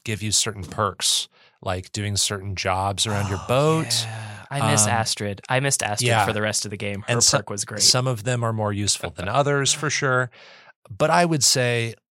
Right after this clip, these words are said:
Speaker 1: you need to bring spirits to the Everdor to progress the story eventually. You can't have all twelve or whatever spirits on
Speaker 2: It's
Speaker 1: your
Speaker 2: li-,
Speaker 1: ship.
Speaker 2: yeah, it's literally impossible.
Speaker 1: It's impossible. But the ga-, you don't know that. You don't know that. So, uh, it's okay to bring spirits to the Everdor.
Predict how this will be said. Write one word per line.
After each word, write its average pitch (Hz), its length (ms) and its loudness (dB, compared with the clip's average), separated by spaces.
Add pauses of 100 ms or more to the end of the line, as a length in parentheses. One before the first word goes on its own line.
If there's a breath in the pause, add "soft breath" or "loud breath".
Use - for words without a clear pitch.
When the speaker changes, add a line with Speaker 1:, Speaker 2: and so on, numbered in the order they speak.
(120)
Speaker 1:
you 123 140 0
need 151 220 2
to 135 80 2
bring 117 240 0
spirits - 380 -2
to - 100 -4
the 104 100 0
Everdor 92 440 -2
to - 80 -8
progress 90 460 -2
the - 100 -12
story - 580 -4
eventually. 95 580 -8
You 123 80 -4
can't 196 320 0
have 120 540 2 (220)
all 123 200 6
twelve 110 680 0
or 101 160 -6
whatever 90 320 -4
spirits 98 580 -2
on 98 240 -2
Speaker 2:
It's 180 140 2
Speaker 1:
your 180 140 0
Speaker 2:
li-, - 20 0
Speaker 1:
ship. 156 140 0
Speaker 2:
yeah, 117 140 4
it's 143 200 0
literally 147 380 0
impossible. 107 280 -2
Speaker 1:
It's 123 160 2
impossible. 131 720 0
But 170 160 4
the 127 60 -2
ga-, 131 180 -4
you 123 140 -2
don't 117 200 0
know 170 140 0
that. - 420 -6 (200)
You 123 60 0
don't 143 180 2
know 110 160 -2
that. - 200 -12
So, 123 380 4 (320 loud breath)
uh, 107 460 0
it's - 180 0
okay 120 320 0
to 104 60 -2
bring 101 220 -4
spirits 98 340 -2
to - 100 -8
the 92 60 -4
Everdor. 85 320 -10